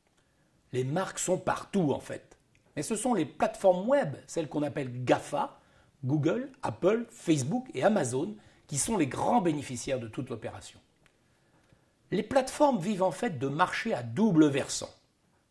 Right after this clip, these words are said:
ou à plus même. Elles récupèrent des contenus ou des services gratuits placés par les internautes, par les marques, par les médias parfois, et elles attirent avec ça l'attention de tous les autres internautes,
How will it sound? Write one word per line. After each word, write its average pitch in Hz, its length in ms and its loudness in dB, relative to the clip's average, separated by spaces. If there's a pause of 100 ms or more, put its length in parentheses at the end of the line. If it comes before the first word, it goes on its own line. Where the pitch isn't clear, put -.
(120)
ou 135 140 -4
à - 100 -4
plus 185 320 -2
même. 104 140 -12 (1200)
Elles 143 100 -4
récupèrent 208 460 2
des 175 100 6
contenus 175 460 2
ou 131 80 0
des 123 100 0
services 156 460 0
gratuits 143 560 -4
placés 170 480 0
par 98 160 -6
les 110 160 -4
internautes, 151 580 -2
par - 140 -8
les 101 100 -8
marques, 196 460 0
par 90 160 -8
les 107 100 -8
médias 202 400 0
parfois, 226 500 -4 (920)
et 165 60 2
elles 156 220 2
attirent 240 300 0
avec 156 180 -2
ça - 200 0
l'attention 170 480 -2
de 147 100 -4
tous 302 340 6
les 156 160 4
autres 123 280 -6
internautes, 120 520 -8